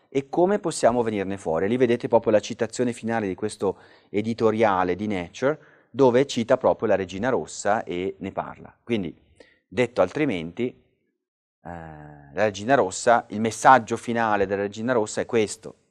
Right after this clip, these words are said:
attenzione, perché gli agenti patogeni sono molto più vecchi di noi, sono in circolazione su questo pianeta da miliardi di anni, sviluppano più mutazioni di noi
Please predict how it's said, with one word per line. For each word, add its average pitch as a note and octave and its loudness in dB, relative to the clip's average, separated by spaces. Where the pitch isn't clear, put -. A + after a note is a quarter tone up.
attenzione, A2+ -2
perché G#2+ -6
gli A2+ 0
agenti A#2 0
patogeni A2 2
sono F2+ -8
molto C3 2
più A2 -4
vecchi G2+ 0
di G#2 -4
noi, G2+ -4
sono G2+ -8
in G2 -6
circolazione G#2 0
su - -10
questo F#2+ -8
pianeta F2+ -8
da D#2+ -6
miliardi E2+ -4
di E2 -6
anni, D2+ -12
sviluppano B2 2
più D#3 -2
mutazioni A#2 -4
di F#2+ -8
noi F2 -8